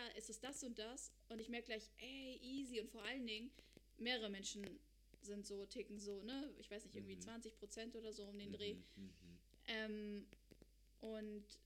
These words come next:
Speaker 1: also erstmal dieses Bewusstsein dafür, okay, und dann natürlich, ne, wie du gesagt hast, Akzeptanz, okay, ich bin so, okay, alles cool, dass man natürlich nicht versucht, sich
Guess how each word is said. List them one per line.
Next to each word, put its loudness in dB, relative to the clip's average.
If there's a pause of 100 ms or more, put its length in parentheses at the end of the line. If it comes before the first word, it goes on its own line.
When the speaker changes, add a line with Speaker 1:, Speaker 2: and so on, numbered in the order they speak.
Speaker 1:
also 4
erstmal 4
dieses 0
Bewusstsein 2
dafür, 2
okay, 2
und -2
dann 4
natürlich, -2
ne, 2 (100)
wie -4
du -4
gesagt 2
hast, -6
Akzeptanz, -2
okay, -2
ich 2
bin 2
so, 2
okay, 2
alles -4 (100)
cool, 0 (540)
dass -2
man 4
natürlich 0
nicht 2
versucht, 2
sich 0